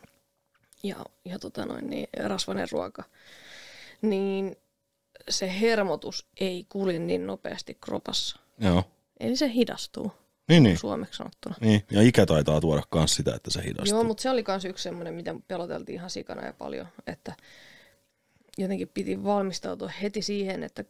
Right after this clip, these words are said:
Speaker 1: kun kaksikymmentäviisi tulee tauluun, niin nopeus loppuu ja kuolee ja hautautuu, tota noin, niin
Speaker 2: Joo.
Speaker 1: kauemmas kuin maalämpöpora.
Speaker 2: Se on satakaksikymmentä metriä.
Speaker 1: Niin, se on aika pinnalla.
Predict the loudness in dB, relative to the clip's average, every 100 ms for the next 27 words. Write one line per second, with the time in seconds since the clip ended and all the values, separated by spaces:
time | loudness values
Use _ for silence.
0 | -20 _ -10 -8 -4 -4 -6 -10 -8 -8
1 | -8 -8 -6 -6 -6 -6 -6 -8 -8 -10
2 | -10 -12 -14 -10 -2 -2 -2 -10 -12 -18
3 | -20 _ -10 -10 _ -6 -4 -4 -4 -6
4 | -4 -6 -8 -8 -8 -8 -8 -8 -6 -6
5 | -4 -6 -8 -8 -6 -4 -4 -6 -10 -12
6 | -14 _ 4 4 4 0 -20 -20 -20 -20
7 | -20 -20 _ _ _ _ _ _ _ _
8 | _ -6 -4 -6 -10 -8 -4 -2 -2 -4
9 | -4 -6 -8 -10 -6 -4 -6 -10 -18 -18
10 | -16 -16 -10 -10 -10 -12 _ 0 2 4
11 | 4 2 -2 -4 -4 -6 -10 -10 _ _
12 | -14 -10 -8 -8 -8 -10 -14 -14 -14 -14
13 | -12 -8 -8 -10 -16